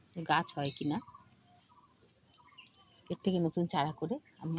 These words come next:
আরও সংখ্যায় বাড়াবো। সংখ্যায় বাড়ালে আমার ছাদ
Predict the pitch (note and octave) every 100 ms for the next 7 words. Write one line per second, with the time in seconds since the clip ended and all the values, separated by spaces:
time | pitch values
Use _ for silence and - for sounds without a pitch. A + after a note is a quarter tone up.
0 | C#3 E3 F#3 - - - - - _ _
1 | - E3+ E3+ G3 F#3 C#3+ D3 D#3+ C4 -
2 | - - - _ _ _ _ _ _ _
3 | _ _ - F3 F3 F#3 F3 D#3+ E3+ F3+
4 | C#4+ - - _ _ _ _ _ - _
5 | C5+ _ - _ _ _ _ - - _
6 | - - F3 F3 - - _ - -